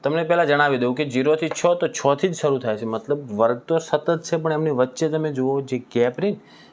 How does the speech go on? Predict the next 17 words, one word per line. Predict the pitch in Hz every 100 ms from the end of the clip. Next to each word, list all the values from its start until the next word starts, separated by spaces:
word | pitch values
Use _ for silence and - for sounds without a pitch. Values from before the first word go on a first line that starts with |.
| -
અહીંયા | 131 117 120
દસથી | 120 - - 143 147
ચૌદ, | 143 117 - _ _ - 139
ચારની | 139 156 156 139
ગેપ | 143 -
છે, | 156 - _ - 135
ચૌદથી | 135 135 147 135
વીસ, | 139 - - - -
છની | - 147 160 135
ગેપ | 120 104 -
છે, | - - - - _ -
વીસથી | 120 - - 143
અઠ્યાવીસ, | 143 - 156 120 104 - _ _ 123 135
આઠની | 139 165 160 123
ગેપ | 104 -
છે | - - -
અને | 143